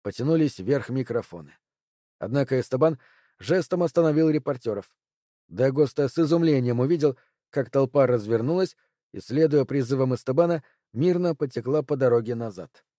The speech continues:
Некоторые демонстранты даже подбирали плакаты, которые они побросали во время своего блицкрига на Виль. Де Агуста был потрясён произошедшей метаморфозой.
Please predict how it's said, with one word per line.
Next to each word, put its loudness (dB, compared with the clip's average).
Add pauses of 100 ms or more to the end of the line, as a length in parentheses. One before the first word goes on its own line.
(360)
Некоторые 0
демонстранты 0
даже -2 (320)
подбирали 2
плакаты, 0
которые 2
они -2
побросали 2
во 4
время -2
своего 2 (260)
блицкрига -2
на -2
Виль. -8 (560)
Де -2
Агуста 0
был 2
потрясён -2
произошедшей -2
метаморфозой. -8